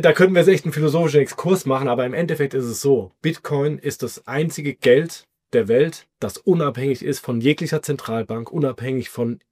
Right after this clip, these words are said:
jeglichem Land, von jeglicher Regierung und somit eigentlich das einzige Geld der Welt, das in solchen Zeiten ja, ein,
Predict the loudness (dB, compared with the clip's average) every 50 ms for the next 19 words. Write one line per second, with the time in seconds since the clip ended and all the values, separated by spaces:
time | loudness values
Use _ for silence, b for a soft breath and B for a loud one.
0 | _ _ _ -2 0 0 0 -4 -6 -6 -4 -2 0 2 2 0 0 -4 -8 B
1 | B B B B B B B -2 0 2 4 4 4 2 2 0 0 0 0 -2
2 | -2 0 0 0 0 0 0 -2 -2 -4 -8 _ -8 -8 -6 -4 -2 -2 0 0
3 | 0 -2 -2 -4 -8 -8 -10 -12 -12 -12 -10 -8 -8 -8 -6 -6 -6 -6 -2 0
4 | 2 2 2 2 -2 -6 -8 _ -4 -2 0 2 2 2 2 0 -2 -4 -6 -6
5 | -6 -4 -2 0 0 0 -2 -4 -8 -8 -6 -6 -6 -6 -6 -4 -4 -4 -4 -6
6 | -10 _ _ _ _ _ _ _ _ _ _ _ _ _ -6 -4 -4 -4 -4